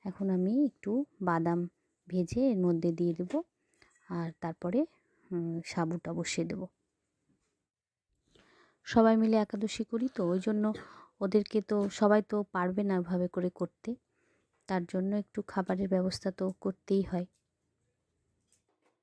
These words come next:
এখন আমি এর মধ্যে সব কিছু দিয়ে সবজিটাকে দিয়ে দিলাম।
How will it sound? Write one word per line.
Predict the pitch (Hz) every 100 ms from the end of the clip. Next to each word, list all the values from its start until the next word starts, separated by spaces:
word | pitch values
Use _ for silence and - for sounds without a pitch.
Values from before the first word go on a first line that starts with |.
| _ _ _ _ _ - _ _
এখন | 226 202 214
আমি | 208 202 202 190 _ -
এর | 196
মধ্যে | 190 190 185 233 285 - _ _ - - _
সব | - 196
কিছু | - 190 196
দিয়ে | 180 202 247
সবজিটাকে | - 196 180 185 190 - 185
দিয়ে | 180 170
দিলাম। | 175 -